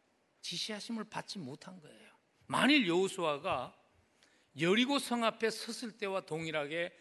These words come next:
하나님 앞에 간절히 기도했다면, 겸손히 기도했다면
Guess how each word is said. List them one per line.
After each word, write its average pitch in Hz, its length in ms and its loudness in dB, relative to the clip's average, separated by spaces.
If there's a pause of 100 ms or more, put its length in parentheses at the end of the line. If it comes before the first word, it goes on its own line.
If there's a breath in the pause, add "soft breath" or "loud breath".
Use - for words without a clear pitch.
(160 soft breath)
하나님 180 380 -6
앞에 143 220 -10
간절히 131 480 -10
기도했다면, 117 640 -14 (840)
겸손히 226 520 2
기도했다면 123 800 -2